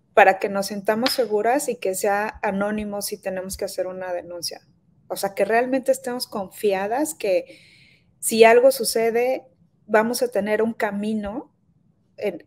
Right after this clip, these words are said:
anónimo o que nos van a, a, no, no necesariamente, o desgraciadamente va a tener que ser anónimo porque a veces por eso no nos animamos, pero que realmente haya un proceso, como dice Yuli, o sea, que, y que real, o, además de que haya,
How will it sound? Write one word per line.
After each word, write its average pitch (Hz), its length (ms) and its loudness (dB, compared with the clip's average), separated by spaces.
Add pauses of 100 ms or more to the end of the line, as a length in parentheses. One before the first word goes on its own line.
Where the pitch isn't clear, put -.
(120)
anónimo 254 640 0
o 190 180 0
que 202 120 2
nos 196 260 0
van 311 240 2
a, 254 220 -2
a, 185 320 -6
no, 226 260 0
no 262 180 0
necesariamente, 240 760 -4
o 190 100 -10 (120)
desgraciadamente 208 800 -2 (160)
va 185 60 -4
a 185 80 -14
tener 190 240 -6
que - 80 -16
ser 190 140 -8
anónimo 185 420 -12
porque - 240 -16
a 180 40 -6
veces 185 260 -6
por 185 160 -4
eso 180 180 -4
no 185 160 -14
nos 180 200 -14
animamos, 196 640 -12 (600)
pero 196 260 6
que 208 100 6
realmente 233 540 2
haya 226 180 4
un 220 80 -4
proceso, 202 640 -2
como 185 220 -12
dice 190 300 -4
Yuli, 180 380 -4
o 180 100 -10
sea, 170 240 -10
que, - 340 -4 (240)
y 208 140 -4
que 202 160 0
real, 220 360 -2
o, 214 120 -2 (240)
además 214 320 0
de 370 80 -2
que 269 100 0
haya, 277 240 0